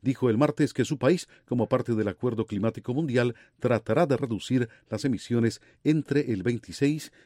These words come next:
y el veintiocho por ciento. Y Grecia y sus acreedores internacionales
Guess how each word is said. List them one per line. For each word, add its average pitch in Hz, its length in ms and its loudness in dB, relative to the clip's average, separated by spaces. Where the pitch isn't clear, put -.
y 151 220 -2
el 120 80 0
veintiocho 107 520 0
por 110 160 -6
ciento. - 380 0
Y 160 120 -6
Grecia 156 340 2
y 156 100 2
sus 143 360 2
acreedores 127 520 4
internacionales 135 720 0